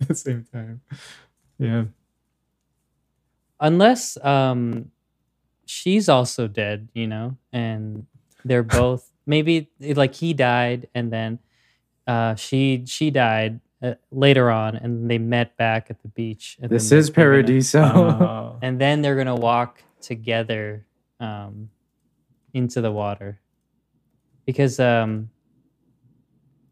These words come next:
Speaker 2: because you, you have a shot of them, like, looking together, and then they look, they look towards the, uh, o-, uh, towards the ocean, and then the last shot, it's Day Six,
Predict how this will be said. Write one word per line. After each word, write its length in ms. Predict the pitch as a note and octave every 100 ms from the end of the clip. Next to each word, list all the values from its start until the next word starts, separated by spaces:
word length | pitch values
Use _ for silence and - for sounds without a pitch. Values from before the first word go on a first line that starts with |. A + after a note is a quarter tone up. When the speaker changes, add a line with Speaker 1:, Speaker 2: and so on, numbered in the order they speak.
| _ _
Speaker 2:
because 320 | C3+ D3+ C3
you, 200 | D3+ D3+ D3
you 120 | D3+
have 160 | F3+
a 40 | F#3
shot 600 | - - D3+ D3+ D3 -
of 480 | C3+ C3 B2+ A#2+ A#2
them, 540 | B2 C3 D3 D3+ C#3+ _ _ _ -
like, 180 | B2 B2+
looking 300 | B2+ C#3+ C3+
together, 680 | C3+ B2 B2 C3+ D3 E3 _ _ _ _ _ _ _ _ _ -
and 160 | C3 B2+
then 180 | C3+
they 140 | C3+ B2+
look, 320 | A#2+ B2+ - _ _
they 100 | C3+ C3
look 240 | C#3 C#3
towards 360 | - C#3 C3 -
the, 220 | B2+ A#2+
uh, 240 | A2+ A#2 B2
o-, 240 | C3+ B2+ -
uh, 80 | C3 _ _
towards 260 | - C3 A2+
the 120 | A#2+
ocean, 520 | C3 B2 A#2 A2 A#2 _ _ _ _ _ -
and 140 | C3+
then 140 | C3 B2
the 80 |
last 300 | A#2+ B2 C#3 -
shot, 420 | - A#2 A2 - -
it's 220 | A#2+ -
Day 220 | - B2+
Six, 520 | B2+ - B2 A2+ -